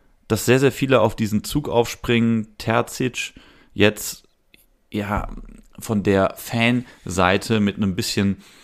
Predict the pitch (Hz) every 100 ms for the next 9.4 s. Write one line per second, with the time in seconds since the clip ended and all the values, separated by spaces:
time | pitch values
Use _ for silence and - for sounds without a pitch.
0 | - - 98 - 104 113 - 104 101 95
1 | 98 95 98 127 98 90 87 101 - 123
2 | 131 - - - 98 107 104 107 120 139
3 | 139 - - - _ _ _ _ _ _
4 | _ _ - - 120 127 - 104 127 123
5 | 123 - 117 117 - 107 - 107 104 101
6 | 98 98 - - _ - - 101 131 -
7 | - 131 123 107 113 123 120 113 - 113
8 | 131 120 113 110 107 101 - - 101 -
9 | 110 123 143 160